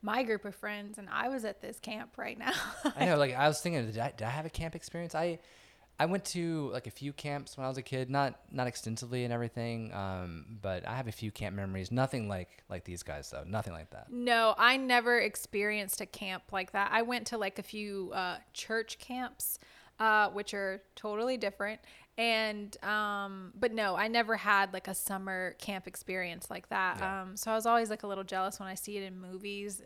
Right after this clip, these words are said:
Speaker 1: and things like that. Like, I'm like, "Oh, man, that seemed like it would have been a lot of fun."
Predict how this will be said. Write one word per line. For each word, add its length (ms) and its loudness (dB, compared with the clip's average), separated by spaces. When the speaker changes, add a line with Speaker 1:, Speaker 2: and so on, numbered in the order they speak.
Speaker 1:
and 220 -8
things 220 -6
like 160 -6
that. 140 0
Like, 120 -8
I'm 100 -8
like, 220 -12
"Oh, 180 -2
man, 280 -4
that 200 -6
seemed 200 -8
like 220 -8
it 100 -8
would 140 -8
have 100 -12
been 140 -6
a 120 -10
lot 180 -2
of 100 -8
fun." 440 -4